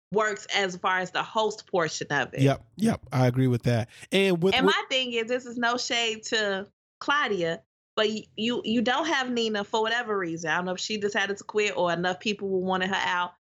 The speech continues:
Speaker 1: But you already used Kendall the previous year to do the same thing that he's doing. Everybody, he already had such a following. Why you just didn't go to Kendall as your next step? Because he's already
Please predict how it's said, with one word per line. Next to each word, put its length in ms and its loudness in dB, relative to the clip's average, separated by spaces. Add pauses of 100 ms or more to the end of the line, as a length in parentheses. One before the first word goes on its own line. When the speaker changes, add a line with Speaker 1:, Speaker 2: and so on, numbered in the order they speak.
(180)
Speaker 1:
But 480 0 (380)
you 160 2
already 240 0
used 500 -6
Kendall 560 -2
the 100 0
previous 640 -2
year 400 0
to 120 -4
do 80 0
the 100 -2
same 280 -2
thing 160 -6
that 100 0
he's 220 -4
doing. 380 -2 (500)
Everybody, 560 -2
he 220 -8
already 300 -2
had 200 -4
such 180 -6
a 40 -6
following. 460 -2 (220)
Why 160 2
you 120 -2
just 180 -2
didn't 360 -2
go 180 2
to 80 0
Kendall 360 -2
as 160 -2
your 100 -2
next 260 -4
step? 180 -2
Because 240 -2
he's 240 -6
already 580 0